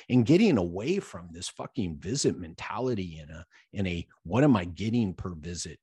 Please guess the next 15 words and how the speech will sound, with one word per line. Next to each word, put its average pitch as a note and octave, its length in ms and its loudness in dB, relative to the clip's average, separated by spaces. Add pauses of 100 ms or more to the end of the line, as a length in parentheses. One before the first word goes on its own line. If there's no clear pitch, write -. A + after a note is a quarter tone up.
mentality. E2+ 760 -8 (520)
You A2 140 0
know, G#2+ 100 -2
you A2 200 -4
haven't C#3+ 180 0
heard F#2+ 240 -8
Zach F#2 420 -10
mention F#2+ 520 -4
any C3+ 180 2
of D#2+ 120 0
that D#2+ 280 -8
in F#2 160 -8
what, F#2 240 -6
in F2 220 -8
about E2 320 -8